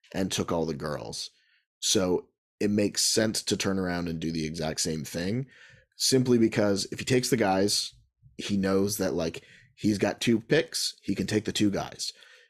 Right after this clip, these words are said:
If he takes one of the girls, then it looks fishy no matter who you take, because you're either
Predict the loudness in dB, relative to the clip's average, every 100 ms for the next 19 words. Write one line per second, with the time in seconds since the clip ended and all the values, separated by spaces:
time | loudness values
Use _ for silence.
0 | _ _ 2 4 4 -4 -20 -14 -4 0
1 | 2 4 4 2 0 -4 _ -2 0 2
2 | 0 -2 0 2 0 -4 -8 -10 -4 -4
3 | -6 -12 _ _ _ _ _ _ _ _
4 | -12 0 2 2 2 0 0 -4 2 2
5 | 4 4 2 2 0 0 -2 0 0 0
6 | -4 -2 -2 -2 -12 -20 -20 _ 0 2
7 | 2 2 0 -2 0 0 2 2 4 4
8 | 4 2